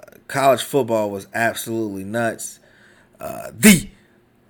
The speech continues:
Ohio State Buckeyes, man, we ended up handling business.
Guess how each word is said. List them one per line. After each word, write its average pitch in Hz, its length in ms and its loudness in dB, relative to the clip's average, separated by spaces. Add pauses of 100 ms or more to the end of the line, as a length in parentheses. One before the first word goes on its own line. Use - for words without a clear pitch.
(300)
Ohio 120 240 4
State 107 240 -2
Buckeyes, 110 400 0
man, 110 160 -6
we 120 100 -6
ended 113 160 -6
up 107 120 -4
handling 107 560 -8 (260)
business. 120 1600 -2